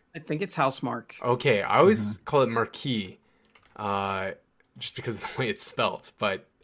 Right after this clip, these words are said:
Speaker 2: I've heard it pronounced as House Mark. Okay, glad I got that straight. This game was announced, I guess, just last year, uh, with the P S five event, right?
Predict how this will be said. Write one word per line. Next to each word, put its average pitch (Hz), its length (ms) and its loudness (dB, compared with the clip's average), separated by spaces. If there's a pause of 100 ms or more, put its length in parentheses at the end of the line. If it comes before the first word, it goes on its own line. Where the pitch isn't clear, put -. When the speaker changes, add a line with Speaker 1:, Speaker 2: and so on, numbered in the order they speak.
Speaker 2:
I've 107 160 -2
heard 147 280 6
it 110 200 -2 (580)
pronounced 104 480 -2
as 95 400 -6 (320)
House - 300 -2
Mark. - 380 -16
Okay, - 260 -4 (100)
glad 156 240 -4
I 110 40 -4
got 104 180 -6
that - 140 -10
straight. - 340 -12 (460)
This 165 180 4
game 143 420 6 (160)
was 123 80 -4
announced, 117 540 2 (1080)
I 117 100 -4
guess, 110 380 -2
just 135 300 -2
last 131 360 2
year, 123 360 -2
uh, 107 300 -2
with 110 160 -4
the 113 80 -8
P 127 160 -6
S 113 140 -2
five 123 280 0
event, 98 280 -10
right? 101 360 -8